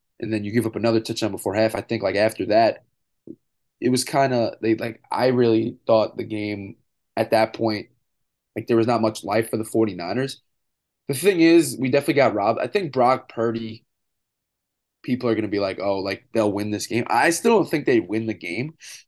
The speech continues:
but, I mean, I think the Niners just needed a functionable quarterback. When you have that good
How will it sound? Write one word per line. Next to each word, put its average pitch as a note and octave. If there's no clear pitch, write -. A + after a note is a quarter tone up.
but, G2+
I A#2
mean, A#2
I D3+
think A3+
the G3
Niners C#3
just C#3
needed C3+
a -
functionable D3+
quarterback. G#2+
When A#2+
you D#3
have A2+
that A#2
good A#2